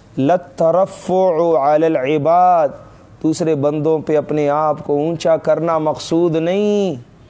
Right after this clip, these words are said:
کہ لوگ مجھے مولانا صاحب کہیں، نہیں، بس دین پہ استقامت، دین پہ استقامت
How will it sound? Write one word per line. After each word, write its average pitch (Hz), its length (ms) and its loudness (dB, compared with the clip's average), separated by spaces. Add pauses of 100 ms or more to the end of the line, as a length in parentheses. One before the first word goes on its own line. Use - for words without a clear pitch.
(1000)
کہ 139 80 -2
لوگ 156 320 0
مجھے 156 480 -2 (140)
مولانا 170 680 0
صاحب 165 440 0
کہیں، 160 300 -2
نہیں، 165 300 -2 (800)
بس 151 440 -4
دین 151 360 -2
پہ 135 220 -2
استقامت، 143 840 -2 (760)
دین 151 400 0
پہ 139 220 -2
استقامت 165 800 -2